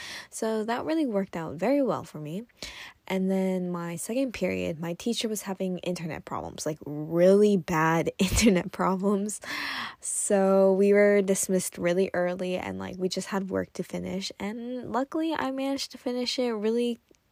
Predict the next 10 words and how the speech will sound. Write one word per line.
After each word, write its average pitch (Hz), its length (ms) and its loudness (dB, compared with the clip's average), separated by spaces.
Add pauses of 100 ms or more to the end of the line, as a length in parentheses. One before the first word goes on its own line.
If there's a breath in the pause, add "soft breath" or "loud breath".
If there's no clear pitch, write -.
(120)
quickly. - 520 -2 (100)
So - 300 -6
that 220 160 0
was - 160 -4
nice. - 420 -8 (640 loud breath)
And 269 160 -6
then 285 140 0
my 269 100 -2
third 240 320 0
period, 190 640 0